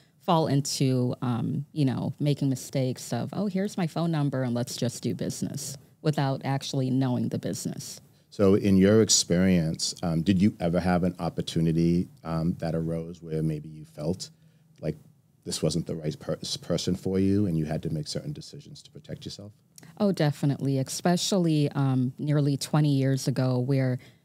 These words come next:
Speaker 1: things were different. Um, it was more, like, hands-on. Um,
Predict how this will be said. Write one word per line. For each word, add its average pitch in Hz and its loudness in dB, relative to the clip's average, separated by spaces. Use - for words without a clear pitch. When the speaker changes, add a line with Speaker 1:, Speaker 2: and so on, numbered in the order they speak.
Speaker 1:
things 147 2
were 123 2
different. 135 -2
Um, 131 -2
it 151 2
was 139 0
more, 143 2
like, 127 -2
hands-on. 160 0
Um, 127 0